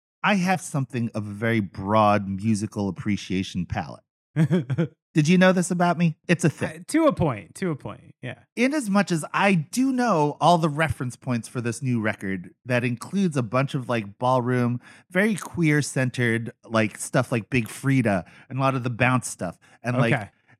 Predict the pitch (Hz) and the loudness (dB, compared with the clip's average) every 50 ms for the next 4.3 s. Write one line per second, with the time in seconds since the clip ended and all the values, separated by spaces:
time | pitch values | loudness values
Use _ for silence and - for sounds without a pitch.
0 | _ - 127 160 185 180 175 180 - - 131 117 107 151 175 208 220 220 196 151 | _ 4 4 6 6 6 4 0 -4 -8 -10 -4 2 4 4 6 6 4 4 2
1 | 113 92 120 139 151 156 135 95 117 123 120 - - 113 104 107 104 98 - - | 2 2 4 6 6 6 4 4 2 2 2 2 0 -2 0 0 0 -2 0 0
2 | 127 113 107 104 104 104 98 131 135 - 202 196 185 208 202 180 - - 196 175 | 0 0 0 0 -2 -2 -4 -4 -6 0 0 2 4 4 2 2 2 2 2 2
3 | 135 - - 92 76 67 - - _ _ _ _ _ - - - 95 90 90 107 | 2 2 -4 -6 -8 -8 -12 -18 _ _ _ _ _ -18 -6 -4 -2 0 0 0
4 | 151 156 160 175 165 | 4 4 4 4 4